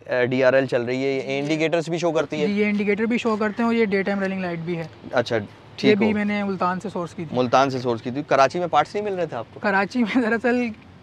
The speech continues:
Speaker 2: इतना रुझान नहीं है ना मॉडिफिकेशन का।
Speaker 1: कोई मॉडिफिकेशन इंजन की तरफ की है
Speaker 2: नहीं,
Speaker 1: आपने?
Speaker 2: इंजन पे मैंने कोई मोड्स नहीं किए हुए क्योंकि
Speaker 1: सिंपल
Speaker 2: मुझे,
Speaker 1: वो रो-,
Speaker 2: जी, मुझे
Speaker 1: स्टॉक
Speaker 2: कोई
Speaker 1: इंजन है।
Speaker 2: रेसिंग वगैरह का शौक नहीं है।
Speaker 1: ठीक है।
Speaker 2: वैसे ही मेरे घर में किसी ने मशहूर कर दिया कि मैं रेस लगाता हूँ, तो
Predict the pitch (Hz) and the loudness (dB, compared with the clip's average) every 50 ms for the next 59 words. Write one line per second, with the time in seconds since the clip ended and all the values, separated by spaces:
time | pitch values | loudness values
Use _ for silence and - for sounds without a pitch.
0 | - - 220 - 262 285 277 247 240 220 196 202 208 240 269 269 254 233 240 277 | -14 -12 -8 -4 -2 0 2 2 2 2 4 4 4 4 2 2 0 0 0 0
1 | 269 247 233 226 208 214 202 208 - - 214 208 196 180 147 - - - _ - | 0 0 0 0 -2 -2 -2 -2 -2 -2 -4 -4 -4 -4 -6 -6 -12 -18 _ 0
2 | 208 214 240 247 240 208 185 180 185 190 196 202 202 185 196 185 220 220 - - | 2 4 4 4 2 2 4 4 4 4 4 2 2 2 2 0 0 -2 -2 -2
3 | 165 165 156 170 196 208 196 208 180 202 208 175 - 190 190 - - 233 208 190 | -2 0 2 2 2 2 0 0 0 0 0 0 0 0 2 4 4 4 4 0
4 | 185 190 180 - 208 208 220 226 240 240 233 254 233 226 226 226 - 226 202 202 | -4 -6 -4 -4 -2 -2 0 2 2 2 2 2 2 0 0 -2 -2 0 -2 0
5 | 208 208 196 196 202 185 175 208 214 190 202 196 196 196 196 202 202 - - 196 | 0 -2 -2 -4 -4 -4 -4 -6 -6 -4 -4 -2 -2 -2 -2 -2 -4 -4 -6 -8
6 | 190 - 196 196 196 190 196 202 202 202 196 185 185 175 165 156 151 151 151 151 | -6 -4 -2 2 2 4 6 6 6 6 6 6 6 6 6 6 4 4 4 4
7 | 147 147 147 147 190 196 165 165 165 170 - - - - - 117 - 214 185 196 | 4 4 2 2 6 8 8 8 8 8 4 4 2 -2 -4 -6 -6 -4 -2 -2
8 | 185 - - 214 202 202 196 196 196 196 214 190 - 190 180 180 170 196 190 190 | -2 -2 -4 -4 -4 -2 -2 -2 -2 -2 -4 -4 -2 -2 -4 -4 -4 -6 -6 -6
9 | 190 185 - - - - 135 123 - 131 123 120 120 - - - - - - 190 | -6 -8 -8 -8 -4 -2 -2 0 2 2 0 0 -2 -8 -18 -20 -20 -10 -4 -2
10 | 185 175 - 214 208 208 208 208 190 190 185 190 202 196 196 196 190 170 - - | -2 -2 -2 -2 -2 0 0 0 0 0 -2 -2 0 -2 -2 -2 -4 -6 -8 -10
11 | - 175 - 208 202 202 190 180 - 196 196 196 196 190 185 190 196 190 196 196 | -10 -6 -4 -2 -2 0 -2 -2 0 0 0 0 0 0 0 0 0 -2 -2 -2
12 | 190 185 190 190 185 214 202 196 185 190 190 180 196 196 196 180 190 185 175 170 | 0 0 2 0 2 2 0 2 2 0 0 0 -2 -4 -4 -4 -2 -2 -2 -4
13 | 160 | -6